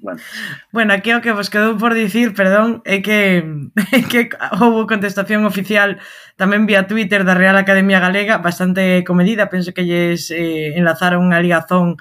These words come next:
Speaker 2: a outra resposta que deran anteriormente, eh, na que deixan moi claro que o único topónimo, eh, que entra dentro da legalidade vixente de Galicia é Sanxenxo. Daquela non sei se, eh, eh, se estaremos ás portas dunha encarnizadísima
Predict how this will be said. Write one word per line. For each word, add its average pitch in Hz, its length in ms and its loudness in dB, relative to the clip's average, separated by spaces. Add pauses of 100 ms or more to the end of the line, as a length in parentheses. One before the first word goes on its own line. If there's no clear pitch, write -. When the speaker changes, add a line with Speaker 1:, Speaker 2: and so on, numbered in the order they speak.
(360)
Speaker 2:
a 165 560 0
outra 185 320 2
resposta 180 400 -2
que 185 80 0
deran 180 240 2
anteriormente, 190 720 0 (400)
eh, 175 320 2
na 170 160 -2
que 170 400 0
deixan 190 480 2
moi 196 320 4
claro 196 320 2
que 185 160 -2
o 175 80 0
único 185 400 2
topónimo, 180 960 2
eh, 165 560 -2
que 170 160 -2
entra 175 240 0
dentro 175 240 2
da 160 80 2
legalidade 160 400 -2
vixente 160 400 -2
de 156 80 -2
Galicia 165 480 0
é 180 240 0 (320)
Sanxenxo. 143 640 -4 (320)
Daquela 220 320 2
non 240 160 2
sei 247 80 -2
se, 233 240 0
eh, 233 240 0
eh, 196 400 0
se 185 80 0
estaremos 202 400 0
ás 202 160 -4
portas 196 400 0
dunha 202 320 0
encarnizadísima 185 960 0